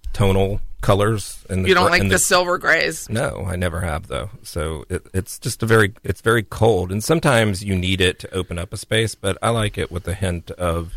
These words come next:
Speaker 1: like, a, a beige, if you will. So I say putty. It's really, it depends on where it is, how the sun hits it. Sometimes it looks gray, sometimes it doesn't. But all in all, it's more of a, it's a warmer gray.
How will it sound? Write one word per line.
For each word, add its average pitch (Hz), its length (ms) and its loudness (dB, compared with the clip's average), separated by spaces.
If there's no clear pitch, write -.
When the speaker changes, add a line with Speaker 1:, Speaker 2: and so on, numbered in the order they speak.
Speaker 1:
like, 85 240 -4
a, 80 120 -8
a 95 80 -6
beige, 80 440 -2
if 85 160 -10
you 82 100 -4
will. 82 240 -4
So 87 300 -4
I 82 120 -2
say 85 200 -2
putty. 82 400 0
It's - 180 -10
really, 85 380 -2
it 95 300 -16
depends 104 400 4
on 87 260 6
where 90 240 6
it 87 80 2
is, 87 460 0
how 87 120 0
the 85 100 -8
sun 85 340 -4
hits 85 260 -6
it. - 180 -4
Sometimes 90 460 -2
it - 40 -18
looks - 160 -18
gray, 131 320 2
sometimes 80 480 -12
it - 100 -18
doesn't. 123 320 0
But 85 260 -2
all 101 200 4
in 90 80 0
all, 82 200 -2
it's - 140 -14
more 82 220 -4
of 76 120 -8
a, 64 180 -6
it's - 140 0
a 98 80 6
warmer 87 640 2
gray. - 260 -10